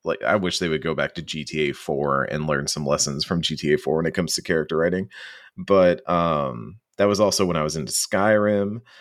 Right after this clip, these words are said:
Uh, look, Eric just had to get all this out of his system,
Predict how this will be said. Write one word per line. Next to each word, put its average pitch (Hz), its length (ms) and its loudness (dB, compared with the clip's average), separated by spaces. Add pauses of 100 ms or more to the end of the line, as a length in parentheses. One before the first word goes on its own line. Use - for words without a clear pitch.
(320)
Uh, 78 420 0 (120)
look, 123 280 2
Eric 151 320 2
just 104 200 -2
had 107 240 2
to 98 60 -2
get 90 360 0 (380)
all 98 220 4
this 85 260 0
out 80 200 2
of 71 80 -8
his 71 100 -6
system, - 640 -4